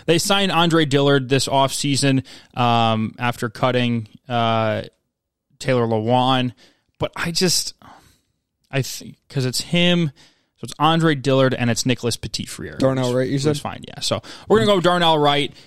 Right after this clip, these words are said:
Speaker 1: and, uh, they're gonna make it work 'cause D-, Darnell is a great player. Um, I, I just, you know, I'm not as high on him as some other people. Uh, like there's, there's, uh, a, a group of mock draft or draft analysts that believe that he's a first round pick.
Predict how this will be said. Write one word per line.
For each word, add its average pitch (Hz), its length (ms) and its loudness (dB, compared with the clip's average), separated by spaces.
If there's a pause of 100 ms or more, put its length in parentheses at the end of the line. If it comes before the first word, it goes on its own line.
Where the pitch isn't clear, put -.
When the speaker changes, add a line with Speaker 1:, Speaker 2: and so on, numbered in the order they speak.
(120)
Speaker 1:
and, 127 340 2
uh, 123 220 2
they're 135 120 2
gonna 139 120 2
make 127 180 2
it 117 80 -6
work 120 220 2
'cause 113 280 -4 (380)
D-, - 220 -4
Darnell 151 460 4
is 139 200 2
a 131 60 0
great 113 260 0
player. - 360 -8 (100)
Um, 117 680 -4 (220)
I, - 120 -8
I 139 180 0
just, 131 240 -4
you 139 100 0
know, 135 220 2
I'm 135 200 -6
not 156 140 0
as 151 100 -2
high 143 200 0
on 143 120 0
him 139 160 2
as 123 100 0
some 127 140 -4
other 120 220 -4
people. 135 440 -2 (340)
Uh, 117 320 -6 (480)
like 123 220 -2
there's, 123 360 -2
there's, 127 380 -2
uh, 120 300 0 (640)
a, 123 140 2 (160)
a 139 60 0
group 131 340 2
of 131 160 2
mock 127 300 0
draft 123 500 -2
or 123 240 0
draft 123 640 -2
analysts 123 400 -2
that 113 180 -2
believe 117 300 0
that 107 100 -6
he's 107 140 -6
a - 40 -12
first - 280 -10
round - 180 -8
pick. - 280 -6